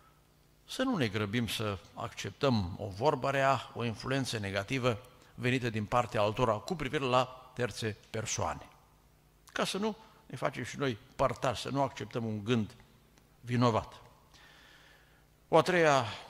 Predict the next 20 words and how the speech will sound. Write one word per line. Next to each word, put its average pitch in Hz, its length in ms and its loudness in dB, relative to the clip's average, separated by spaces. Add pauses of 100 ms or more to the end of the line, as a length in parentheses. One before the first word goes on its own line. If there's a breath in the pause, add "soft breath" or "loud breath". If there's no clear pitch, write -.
(460 loud breath)
formă 123 460 -4
de 117 100 -2
identificare, 110 760 -4
deja 110 400 -2
ura 110 360 4 (120)
în 95 300 -6
faze 110 360 0
mai 101 180 2
avansate, 98 760 0
gânduri 151 560 -2
de 110 100 -2
ură 175 360 4 (800 loud breath)
generate 165 760 2 (540)
efectiv 180 460 -2
din 143 160 2
dorința 160 360 2
de 160 60 -2
a 160 40 0
face 175 260 -2
rău. 170 200 -4